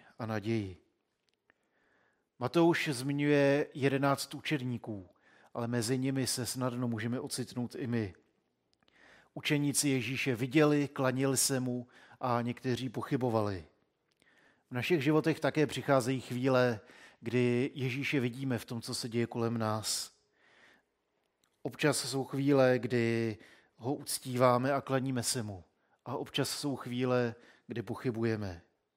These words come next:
Tady v tom týdnu jsem vyhledával nějaké statistiky ohledně pochyb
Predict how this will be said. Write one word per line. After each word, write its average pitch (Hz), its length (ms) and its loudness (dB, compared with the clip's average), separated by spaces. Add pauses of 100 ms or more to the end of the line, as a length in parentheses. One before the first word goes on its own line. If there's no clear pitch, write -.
(960)
Tady 131 180 0
v - 60 -6
tom 160 160 2
týdnu 147 440 0
jsem 131 280 -2 (200)
vyhledával 131 640 4
nějaké 127 340 0
statistiky 143 880 0 (380)
ohledně 135 680 2
pochyb 127 440 0